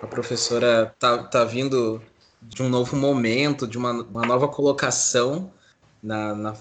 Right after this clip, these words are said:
na ciência, como a própria, a própria professora citou. É, do tempo que a professora se afastou da bancada pra hoje, houve um salto, então são novas experiências, novos conhecimentos que a professora vai tá in-, introduzindo pra nós, né,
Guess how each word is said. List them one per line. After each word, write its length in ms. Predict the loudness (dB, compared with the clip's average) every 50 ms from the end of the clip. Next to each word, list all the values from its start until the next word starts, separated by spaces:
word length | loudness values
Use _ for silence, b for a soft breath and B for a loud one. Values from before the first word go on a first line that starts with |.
| -12 -6
na 120 | -6 -4
ciência, 460 | -4 -2 -2 0 0 0 -2 -4 -4
como 140 | -4 -2 -2
a 40 | -2
própria, 280 | -2 -2 -4 -4 -4 -6 -8 -8 -14 -18 -14 -8
a 100 | -8 -8
própria 560 | -8 -6 -6 -8 -4 -2 0 0 2 0 -2 -4
professora 480 | -6 -10 -10 -8 -6 -6 -4 -2 -2 -2
citou. 600 | -2 -2 -6 -8 -6 -2 0 0 0 0 -2 -8 B B B B B B B -10
É, 280 | -6 -4 -2 -2 -2 -2 -4 -8 -10 -14 -14 -14 -12 -12
do 80 | -12
tempo 420 | -8 0 2 2 2 2 2 -2 0
que 80 | 0
a 60 | 0
professora 500 | 0 0 -2 -2 -2 -6 -4 -2 -2 -2
se 100 | -2 -2
afastou 480 | -4 -4 -2 -2 -2 -2 -2 -4 -2 0
da 80 | 0 0
bancada 600 | 0 0 -2 -2 -4 -4 -2 -2 -2 -2 -2 -4
pra 240 | -4 -2 -2 0
hoje, 280 | 0 0 -2 -2 0 0
houve 220 | 0 0 0 -2
um 140 | -4 -4 -4
salto, 420 | -4 -4 -4 -4 -4 -4 -4 -4 -6
então 420 | -8 -6 -6 -6 -6 -6 -8 -10 -12 b b b b b b _
são 220 | -8 -2 0 2
novas 480 | 4 4 4 4 4 4 4 2 2 0
experiências, 840 | -2 -6 -2 0 0 0 2 2 2 0 0 0 0 -2 -4 -4 -4
novos 540 | -2 0 0 0 0 -2 -2 -2 -2 -2 -4
conhecimentos 680 | -4 -2 -2 0 0 0 -2 -2 -2 -4 -4 -4 -6 -6
que 80 | -6
a 40 | -6
professora 420 | -4 -4 -4 -2 -2 -2 2 2
vai 140 | 4 4 2
tá 160 | 2 2 0
in-, 140 | -2 -2 -6 -8
introduzindo 920 | -10 -12 -10 -8 -4 -2 0 0 2 2 0 0 0 0 0 0 0 -2 -4 B B B B B B _
pra 140 | -2 0 0
nós, 320 | 2 2 2 2 2 0
né, 180 | -2 -4 -4